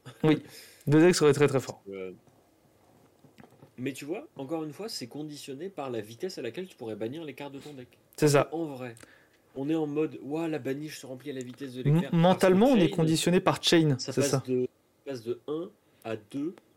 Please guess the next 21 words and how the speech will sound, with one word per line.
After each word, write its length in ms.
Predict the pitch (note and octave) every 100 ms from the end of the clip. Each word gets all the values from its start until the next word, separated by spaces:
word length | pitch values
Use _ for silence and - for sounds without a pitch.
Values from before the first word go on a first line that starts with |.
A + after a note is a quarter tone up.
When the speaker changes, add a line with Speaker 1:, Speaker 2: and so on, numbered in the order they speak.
| _
Speaker 2:
à 60 | A#2
trois, 380 | - G2+ D3+ -
à 80 |
quatre. 300 | A#2+ D3 E3+
Enfin, 160 | - B2
genre, 240 | A#2+ A2+ - _
au 60 | C3+
Speaker 1:
Mm. 120 | D3
Speaker 2:
bout 40 | D3
de 60 |
cinq 220 | - D3 C#3 _
tours, 200 | B3 - _ _ _
t'as 100 | A#2
banni, 240 | A#2 B2 D3
Speaker 1:
C'est 100 | B2
ça. 160 | A#2
Speaker 2:
euh, 100 | A2 - _ _ _ _ _ _ _ _ _ _ -
trop 160 | D#3+
de 60 | -
cartes. 360 | F#3 - _ _ -
Speaker 1:
Mm. 100 | D3+